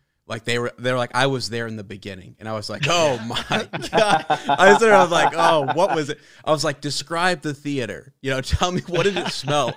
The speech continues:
Speaker 1: You know, <laughs> I was like, I was like, it's just so cool to me. I just think about, like, 'cause you hear about it and I've read, you know, articles and I've, I've looked at all the, all the documentaries and all that kind of stuff. There's just, like, a different,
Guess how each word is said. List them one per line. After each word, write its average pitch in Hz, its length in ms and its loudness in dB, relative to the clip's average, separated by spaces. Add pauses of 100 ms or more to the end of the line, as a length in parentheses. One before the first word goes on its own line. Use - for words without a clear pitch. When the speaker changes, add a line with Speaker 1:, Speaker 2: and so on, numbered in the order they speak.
Speaker 1:
You 156 80 -2
know, 139 220 -2
<laughs> - 40 -4
I 214 80 2
was 214 160 -2
like, 185 160 -2 (500)
I 151 60 -2
was 165 140 2
like, 160 120 0
it's 185 120 -4
just 277 180 -2
so 208 160 -2
cool 226 220 -2
to 160 40 -2
me. 123 100 -6
I 123 60 -2
just 147 160 -8
think 165 160 -6
about, 127 260 -4
like, 110 200 -8 (520)
'cause 156 140 -6
you 156 80 -2
hear 175 200 -2
about 127 200 -4
it 120 60 -8
and 110 80 -12
I've 113 180 -10
read, 113 420 -6 (380)
you 123 80 -16
know, 110 200 -8
articles 131 460 -4
and 113 80 -8
I've, 98 120 -10
I've 107 180 -10
looked 120 220 -10
at 120 160 -8
all 117 280 -6
the, 110 80 -14
all 117 120 -8
the 110 80 -12
documentaries 127 720 -8
and 120 80 -10
all 120 60 -10
that 101 80 -14
kind 117 160 -12
of 107 60 -14
stuff. 110 360 -10 (260)
There's 220 160 -6
just, 208 160 -10
like, 175 140 -6
a 117 60 -8
different, 131 540 -8